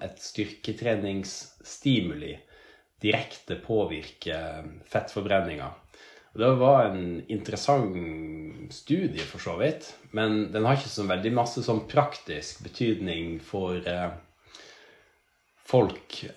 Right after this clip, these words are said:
egentlig. Ehm, det var en s-, som sagt, en ny mekanisme, ganske avanserte greier, men egentlig så ville jo journalisten bare ha en unnskyldning for å skrive om, eh, fettforbrenning.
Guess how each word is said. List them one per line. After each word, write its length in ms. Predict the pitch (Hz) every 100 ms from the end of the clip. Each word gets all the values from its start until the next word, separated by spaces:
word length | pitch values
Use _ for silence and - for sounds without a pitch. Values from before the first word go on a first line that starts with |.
| -
egentlig. 720 | 113 113 92 85 76 104 143 - - - -
Ehm, 680 | 107 107 107 104 104 101 101
det 60 | 110
var 120 | 135
en 480 | 113 101 98 92 90
s-, 240 | 87 - - - - - -
som 160 | - 113
sagt, 280 | 123 113 -
en 120 | 95
ny 120 | 107 104
mekanisme, 840 | 92 95 113 113 - 101 117 117
ganske 420 | 101 104 - 110
avanserte 960 | 95 92 92 90 - - 101 82 - 82
greier, 460 | 85 104 110 80 82
men 400 | 95 101 98 - - - -
egentlig 520 | 131 123 92 73 76
så 120 | 69 107
ville 240 | 101 107
jo 200 | 110 92 - - - _ -
journalisten 800 | - 110 107 104 - 87 73 78
bare 420 | 85 95 90 87 82
ha 120 | 95
en 120 | 87
unnskyldning 640 | 92 90 95 80 78 73 78
for 220 | - 92
å 260 | 82 78 78
skrive 600 | - - 85 87 90 87
om, 500 | 82 80 76 78 78
eh, 520 | 76 76 76 - - - _ _ _ _
fettforbrenning. 580 | 107 - 98 85 71 -